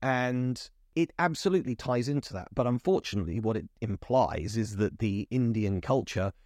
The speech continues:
will eat lots of disgusting things, and it's sort of, like, grossing out. And nowadays, we would call it,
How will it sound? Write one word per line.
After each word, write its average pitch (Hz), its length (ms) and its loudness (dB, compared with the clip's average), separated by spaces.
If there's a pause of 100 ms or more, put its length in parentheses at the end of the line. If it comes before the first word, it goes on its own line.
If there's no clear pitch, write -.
(120)
will 120 160 -2
eat 117 180 0
lots 113 240 -2
of 98 60 -2
disgusting 107 580 0
things, 110 420 0
and 113 120 2
it's - 100 -6
sort - 140 -2
of, 104 80 0
like, 104 160 0
grossing 104 480 2
out. 98 260 -4
And 131 100 0
nowadays, 104 720 -2
we 101 140 0
would 95 200 -4
call 101 280 0
it, - 240 -6